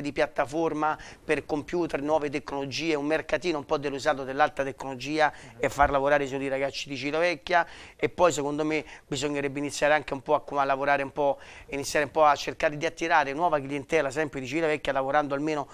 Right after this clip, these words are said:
due o tre volte a settimana il pomeriggio. Allora lì, considerando il fatto che comunque a Civitavecchia poi,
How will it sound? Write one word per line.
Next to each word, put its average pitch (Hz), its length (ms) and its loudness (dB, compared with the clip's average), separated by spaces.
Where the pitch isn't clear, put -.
due 160 180 2
o 165 60 0
tre - 140 -4
volte 147 300 -2
a - 20 -8
settimana 147 560 -2
il 139 100 -8
pomeriggio. 151 800 -4
Allora 156 340 6
lì, 156 340 0
considerando 175 560 2
il 156 60 -2
fatto 180 340 4
che 156 160 -4
comunque 160 320 -4
a 147 40 -2
Civitavecchia 156 640 0
poi, 156 260 2